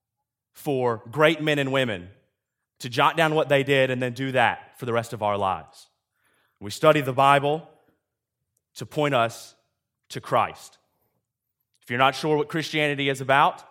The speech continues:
well, it's the story of the Bible, and it goes a little something like this, just to get our day started. There's a God of the universe. It's what we believe. He's perfect in every way, and we have disrupted his perfect order, which the Bible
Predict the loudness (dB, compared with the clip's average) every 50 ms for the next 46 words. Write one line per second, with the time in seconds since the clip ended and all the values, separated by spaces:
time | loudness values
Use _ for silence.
0 | _ _ _ _ _ _ _ _ _ -8 -4 -2 -2 -2 -2 -6 -12 -10 -4 0
1 | 2 4 4 4 2 2 0 -2 0 2 4 4 4 4 2 0 0 0 2 4
2 | 4 4 4 2 0 0 0 0 0 -2 -2 -2 -2 0 2 2 2 2 0 -2
3 | -2 -2 -2 -6 -14 -20 -20 _ _ _ _ _ -18 -16 -14 -10 -6 -2 0 0
4 | 0 0 0 -2 -4 -2 0 0 0 0 -2 -6 -12 -18 -20 _ _ _ -2 0
5 | 0 0 2 6 8 10 10 10 8 6 2 0 0 0 0 -2 -2 -6 -8 -8
6 | -12 -20 -20 -20 _ _ _ _ _ _ -12 -6 -6 -4 -4 -4 -6 -6 -6 -4
7 | -2 -2 -4 -4 -6 -12 -18 _ _ _ _ _ _ -8 -8 -8 -2 0 2 2
8 | 2 0 -4 -4 -4 -2 0 4 6 6 6 4 2 -2 0 2 2 2 2 2
9 | -2 -8 -18 _ _ _ _ _ _ _ _ _ _ _ _ -8 -8 -6 -6 -4
10 | -4 -4 -2 -2 -2 -2 -4 -6 -8 -12 -16 -20 _ _ _ _ _ _ _ _
11 | 2 2 2 0 -4 -8 -2 4 4 4 4 4 0 -4 -4 -4 -6 -2 0 0
12 | 0 0 -2 -4 -4 -2 0 0 0 0 0 -2 -4 -10 -16 _ _ _ _ _
13 | _ _ _ _ _ _ _ _ _ _ _ _ _ _ _ -10 -10 -10 -10 -8
14 | -10 -4 0 2 4 6 6 4 2 0 -4 -4 -6